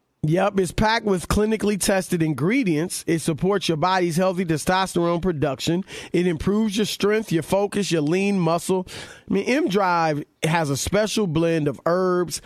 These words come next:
adaptogens, and vitamins that give you the natural energy boost you need to go further and farther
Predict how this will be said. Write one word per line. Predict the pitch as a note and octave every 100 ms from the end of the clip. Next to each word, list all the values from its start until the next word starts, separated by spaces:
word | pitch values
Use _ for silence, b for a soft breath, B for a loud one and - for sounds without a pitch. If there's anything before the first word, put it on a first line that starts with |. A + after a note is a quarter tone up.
| B B B -
adaptogens, | D3 A2+ F#3+ A3 - F#3 D3 F#3+ E3+
and | F#3 B3+
vitamins | F#3+ G#3+ A3 D#3+ D3+ C#3 - B B B
that | F#3 F#3
give | D3+ B3 C#4+
you | C4 A#3
the | G3+
natural | F#3+ G#3 G#3+ - G3+
energy | G3+ G3 F#3+ D#3+
boost | E3+ E3 F#3 -
you | E3+ E3
need | F#3 G3 E3
to | D#3+
go | D#3+
further | D3 - G#3+ G#3 G3+
and | F#3 D#3+ D3
farther | F3+ F3 D#3+ C#3 B2+